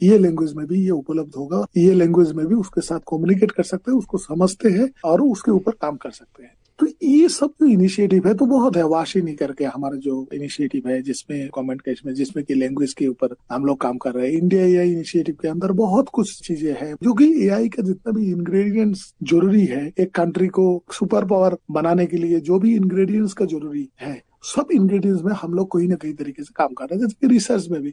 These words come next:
research में भी हम लोग काम कर रहे हैं। हमारे एकेडमिया जो आईआईटीज़ है, बाकी एकेडमिया जो है, even private institution जो है,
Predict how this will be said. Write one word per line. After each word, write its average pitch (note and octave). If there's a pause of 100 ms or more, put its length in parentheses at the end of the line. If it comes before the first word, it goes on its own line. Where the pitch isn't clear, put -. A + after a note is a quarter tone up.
(120)
research F3+
में F#3
भी F3
हम D3
लोग D3+
काम C3+
कर D3+
रहे D#3+
हैं। D#3
हमारे F3+
एकेडमिया D#3
जो D3
आईआईटीज़ C#3
है, C#3+
बाकी E3+
एकेडमिया C#3+
जो C3+
है, C#3
even D#3
private D3
institution C#3 (180)
जो D3
है, C3